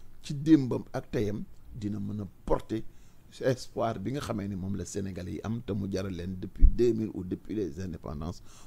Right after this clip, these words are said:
ou bien avant même, ñuy xare di xeex pour que Sénégal mën jot boppam, assumer responsabilité am,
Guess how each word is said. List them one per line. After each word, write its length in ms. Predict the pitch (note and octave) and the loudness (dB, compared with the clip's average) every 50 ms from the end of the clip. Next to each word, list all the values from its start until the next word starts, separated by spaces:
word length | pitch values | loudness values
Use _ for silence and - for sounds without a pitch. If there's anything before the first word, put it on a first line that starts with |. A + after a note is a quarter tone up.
| - - | -8 -4
ou 100 | - F#2+ | -4 -2
bien 300 | E2 A2+ A#2 C#3 C#3 C3+ | 0 2 4 4 6 4
avant 260 | C3 A#2+ G#2+ A2+ G#2 | 4 2 0 0 -2
même, 220 | G2+ G2+ G#2+ A2 - - - - - - - | -2 -2 -2 -4 -6 -8 -16 -20 -20 -16 -10
ñuy 200 | - F2+ F2+ F#2 | -6 -4 -4 -4
xare 320 | F2 - - A#2 A2+ A2+ G#2 | -4 -2 -2 0 0 0 -2
di 100 | F2 F#2 | -4 -8
xeex 400 | F#2+ - - G#2+ A2+ - - - - - - - - | -10 -8 -6 -6 -6 -6 -8 -14 -20 -20 -20 -18 -12
pour 120 | - F2 | -10 -8
que 100 | F2 - | -6 -4
Sénégal 400 | F#2 - - G2+ G2 F#2 F#2+ F2+ | -4 -4 -4 -6 -6 -6 -6 -8
mën 240 | D#2 E2 F2 F2 E2 - - F#2+ - | -8 -8 -10 -10 -10 -10 -8 -6 -4
jot 120 | - - - | -4 -4 -4
boppam, 360 | - B2 A2+ - A#2+ B2+ D#3 F#3+ - - - - - - - - - | -4 -6 -4 -2 -2 -2 -2 -4 -6 -8 -10 -12 -12 -14 -14 -10 -6
assumer 460 | - E3 - - - C#3+ B2+ A2 F#2+ | -6 -6 -4 -4 -4 -2 -2 -2 -2
responsabilité 760 | F#2+ G#2+ G#2+ - - A2 G2 - F#2 F#2 F#2+ F#2 F2 F#2+ F#2+ F#2 | -2 -2 -4 -4 -4 -4 -4 -2 -4 -4 -4 -4 -4 -4 -4 -4
am, 100 | F#2+ | -4